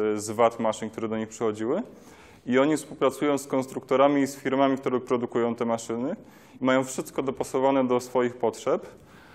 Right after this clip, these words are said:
Do tego mają autorski system I T. Jedna z nich też ma najlepszy system, jaki widziałem, do zarządzania produkcją, komunikacji między sobą i tak dalej, i tak dalej. E, i przewagi konkurencyjne z tego wynikają.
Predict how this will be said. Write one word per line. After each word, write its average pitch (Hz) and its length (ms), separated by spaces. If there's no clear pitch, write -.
Do 123 140
tego 147 340
mają 139 340
autorski 143 500
system 139 420
I - 20
T. 120 180
Jedna 127 320
z 120 60
nich 131 160
też 131 200
ma 127 200
najlepszy 127 420
system, 123 340
jaki 120 200
widziałem, 120 260
do 117 60
zarządzania 113 500
produkcją, 113 760
komunikacji 117 680
między 117 260
sobą 113 360
i 113 40
tak 110 180
dalej, 110 240
i - 20
tak 107 200
dalej. 110 360
E, 127 580
i 143 320
przewagi 139 520
konkurencyjne 131 720
z - 40
tego 107 220
wynikają. 101 580